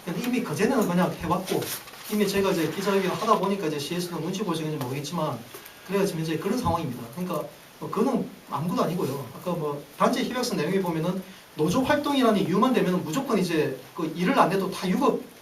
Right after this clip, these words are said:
주게끔 다 명시가 돼 있기 때문에 이거는 뭐 더 이상 말할 필요가 없는 거예요. 그리고 이런 건, 이런 내용을 가지고 사실 정말 저도 이 보기가 참 창피해가지고 이거 다른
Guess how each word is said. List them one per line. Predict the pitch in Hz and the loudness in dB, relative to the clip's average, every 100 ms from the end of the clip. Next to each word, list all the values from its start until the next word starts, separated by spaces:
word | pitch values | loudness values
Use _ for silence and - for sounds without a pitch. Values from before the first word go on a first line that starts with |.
| - | -20
주게끔 | - 233 254 208 160 | -10 -4 -2 -2 -4
다 | - | -6
명시가 | 180 175 185 294 233 | -2 0 2 2 2
돼 | |
있기 | 170 156 | 2 0
때문에 | 147 131 180 156 113 - - - - - 170 | -4 -4 -2 -2 -2 -8 -14 -20 -20 -8 -2
이거는 | 247 220 | 0 2
뭐 | 160 151 | 2 0
더 | 208 | 0
이상 | 208 | -2
말할 | 143 160 196 | -2 -2 -2
필요가 | - 311 302 | 0 2 2
없는 | - 165 | 0 -2
거예요. | 170 - - - - - - | -6 -6 -8 -12 -16 -16 -4
그리고 | 220 165 | -2 0
이런 | 220 277 | 0 0
건, | 262 196 | 0 0
이런 | 233 269 | 0 2
내용을 | 151 175 214 | 2 4 4
가지고 | 175 175 156 | 4 2 0
사실 | 160 226 180 - - - - - | 0 2 0 0 -8 -16 -18 -8
정말 | 175 214 | -2 0
저도 | 262 247 208 | 2 4 4
이 | 156 - - | 4 0 -2
보기가 | 254 262 | 2 4
참 | 208 196 175 | 2 2 -2
창피해가지고 | - 202 269 247 151 143 170 160 | 0 -2 2 2 2 2 0 0
이거 | 160 | 0
다른 | - 160 240 262 | 0 0 2 2